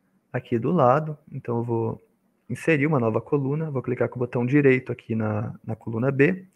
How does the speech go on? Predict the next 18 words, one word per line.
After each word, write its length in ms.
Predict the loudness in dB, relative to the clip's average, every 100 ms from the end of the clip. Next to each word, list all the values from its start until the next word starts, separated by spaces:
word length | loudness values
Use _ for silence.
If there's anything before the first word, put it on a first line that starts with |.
| _ _ _ _
Inserir. 760 | -4 -2 4 4 6 4 2 -4 _ _ _ _ _ _ _ _ _ _ _
E 120 | -2 0
aqui, 600 | 0 0 0 2 0 -10 _ _ _ _ _ _ _ _ _ _ _ _
eu 180 | 4 4
vou 560 | 4 2 4 2 -2 -16 _ _
colocar, 420 | -4 -2 2 2
por 220 | 4 4
exemplo, 720 | 4 4 4 4 0 -6 -10 -12 _ _
o, 440 | -10 -8 -8 -8 -6
o 100 | -8
sexo 480 | -4 0 0 -2 -4
do 120 | 0
aluno. 440 | 0 0 -2 -2 -8 _ _ _ _ _ _ _ _ _ _ _ _ _ _ _ _ _ _ _ _ _ _ _
Sexo. 500 | 0 0 0 -10 -20 _ _ _ _ _ _ _ _ _ _ _ _ _ _ _ _
Então, 160 | -4
aqui 200 | -4 -2
o 60 | 0
Márcio, 560 | 4 4 4 0 -12